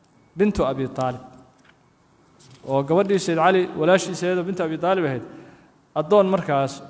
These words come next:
ay iska lahayd way. Waa ninkaas waa daciif u noqonaya. Ninka haddii si ninka lagala jeedo, daciif u noqonaya.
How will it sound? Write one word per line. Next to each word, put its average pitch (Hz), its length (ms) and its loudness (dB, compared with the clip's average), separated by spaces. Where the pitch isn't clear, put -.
ay 156 120 -2
iska 185 240 0
lahayd 147 260 0
way. 120 160 -6
Waa 147 120 -2
ninkaas 208 400 2
waa 160 120 2
daciif 156 340 -2
u 156 60 -2
noqonaya. 139 340 0
Ninka 147 200 -4
haddii 151 220 -2
si 185 120 -4
ninka 185 280 2
lagala 165 260 2
jeedo, 131 280 -4
daciif 156 320 0
u 139 80 -4
noqonaya. 127 360 -8